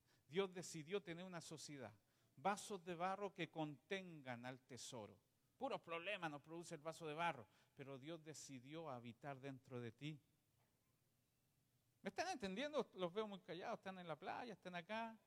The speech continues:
¿Están acá? Oye, viniste al culto correcto, porque hoy día el Señor va a vencer muchas cosas que tú no puedes vencer. Tú necesitas estar,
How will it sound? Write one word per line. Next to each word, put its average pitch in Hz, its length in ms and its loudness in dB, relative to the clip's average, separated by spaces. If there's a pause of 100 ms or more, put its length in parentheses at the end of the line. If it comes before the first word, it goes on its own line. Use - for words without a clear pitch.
(680)
¿Están 285 220 10
acá? 320 360 12 (1080)
Oye, 180 180 4
viniste 165 300 -2
al 147 80 0
culto 175 300 -4
correcto, 156 440 -2 (1080)
porque 151 240 -6
hoy 170 100 2
día 185 200 0
el 147 60 -6
Señor 160 360 -4
va 170 60 2
a - 20 2
vencer 147 520 -4 (1040)
muchas 208 340 4 (160)
cosas 175 340 -4
que 156 140 0
tú 175 160 -10
no 165 100 -4
puedes 165 340 0
vencer. 135 540 0 (1200)
Tú 196 100 -2
necesitas 190 760 0 (180)
estar, 185 560 4